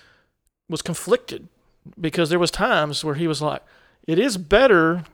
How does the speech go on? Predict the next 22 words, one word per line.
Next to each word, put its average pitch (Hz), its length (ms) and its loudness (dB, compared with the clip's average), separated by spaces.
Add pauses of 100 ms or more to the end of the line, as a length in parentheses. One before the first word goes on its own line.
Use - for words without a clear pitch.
(460)
to 165 100 -2
go 165 320 4
be 190 400 2
with 143 280 -2
Jesus 151 560 -4
than 156 160 -4
it 151 100 -2
is 156 180 0
here, 151 520 0 (540)
but 214 200 2
it's 196 120 0
hard 226 260 2
for 190 100 -2
me 175 100 2
to 151 60 0
leave 156 260 0
here 240 360 -2
because 170 440 -2
not 165 180 -2
everybody 147 440 0
knows 143 560 -2
about 143 440 -8